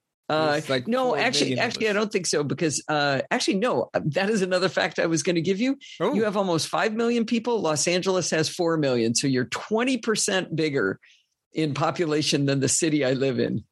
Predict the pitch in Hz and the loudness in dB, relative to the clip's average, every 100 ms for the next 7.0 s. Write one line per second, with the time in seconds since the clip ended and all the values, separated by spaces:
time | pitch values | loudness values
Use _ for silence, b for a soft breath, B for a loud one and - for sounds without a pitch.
0 | - B B - - 156 214 254 - 180 | -20 B B -6 -6 -4 -2 -2 -4 -2
1 | 254 123 160 127 120 175 202 147 131 127 | 0 2 0 -2 0 0 0 0 0 0
2 | 127 117 120 117 - 123 117 110 - 120 | -2 -2 0 -2 0 0 0 -2 -2 -2
3 | 113 113 107 151 - 110 110 123 117 - | -2 -6 -2 -2 0 -2 -2 -4 -4 -2
4 | 127 117 - - 131 - 143 110 208 196 | -2 -2 -4 -6 -4 -2 -2 0 0 2
5 | 214 311 220 - - 127 135 127 147 - | 2 2 0 0 -2 0 0 2 0 2
6 | 135 113 101 - 107 - 117 - 131 | 0 0 0 -2 -2 -6 -18 -12 -10